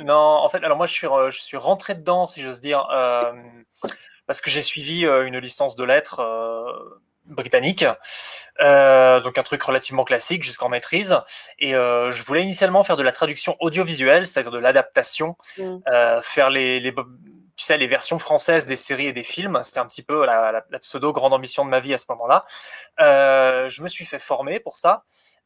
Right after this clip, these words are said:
Speaker 1: Euh, mais malheureusement, c'est un milieu, euh, le, le,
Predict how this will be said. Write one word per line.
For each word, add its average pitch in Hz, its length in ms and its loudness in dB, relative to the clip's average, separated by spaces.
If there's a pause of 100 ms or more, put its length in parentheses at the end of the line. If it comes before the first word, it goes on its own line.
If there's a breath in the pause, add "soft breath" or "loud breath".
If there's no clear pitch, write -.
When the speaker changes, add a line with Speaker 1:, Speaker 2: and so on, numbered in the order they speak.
Speaker 1:
Euh, 139 680 4 (400)
mais 151 140 -6
malheureusement, 160 500 2
c'est - 280 -6
un 131 140 2
milieu, 170 680 -2
euh, 117 300 0
le, 113 460 -12
le, 117 200 -20